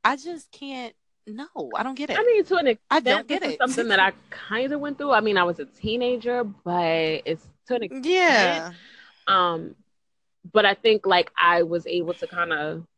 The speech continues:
Speaker 2: realize real, real early that that wasn't for me. So I don't know. I can't im-, I, I knew I couldn't see myself doing that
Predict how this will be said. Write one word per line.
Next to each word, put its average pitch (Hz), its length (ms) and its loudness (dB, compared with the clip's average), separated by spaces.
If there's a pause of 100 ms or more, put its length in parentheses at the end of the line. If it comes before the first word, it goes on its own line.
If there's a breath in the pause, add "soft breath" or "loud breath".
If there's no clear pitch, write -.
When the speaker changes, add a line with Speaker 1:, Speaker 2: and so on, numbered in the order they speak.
(380)
Speaker 2:
realize 165 640 2 (120)
real, 180 400 2 (280)
real 208 280 8
early 160 340 0
that 156 240 -2 (920)
that 180 160 4
wasn't 165 300 0
for 160 80 -2
me. 165 260 -2 (420 loud breath)
So 185 200 6
I 180 140 4
don't 185 240 -2
know. 175 440 0 (120)
I 226 60 0
can't 269 240 2
im-, 208 140 0
I, - 220 2
I - 20 0
knew 247 180 2
I 254 120 6
couldn't 214 220 -6
see 226 120 -10
myself 180 340 -6
doing 170 220 -8
that 147 260 -6